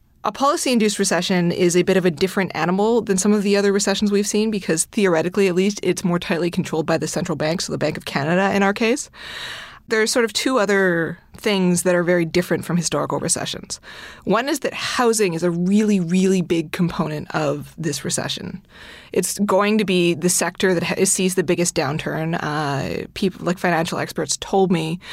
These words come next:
Um, and, you know, it's also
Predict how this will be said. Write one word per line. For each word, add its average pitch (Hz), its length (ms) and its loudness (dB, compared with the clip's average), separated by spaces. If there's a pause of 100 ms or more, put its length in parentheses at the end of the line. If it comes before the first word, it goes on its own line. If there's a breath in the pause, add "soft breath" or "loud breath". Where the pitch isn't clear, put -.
(500 loud breath)
Um, 180 480 0
and, 175 460 0
you 208 100 2
know, 170 320 0 (240)
it's 190 220 2
also 196 760 2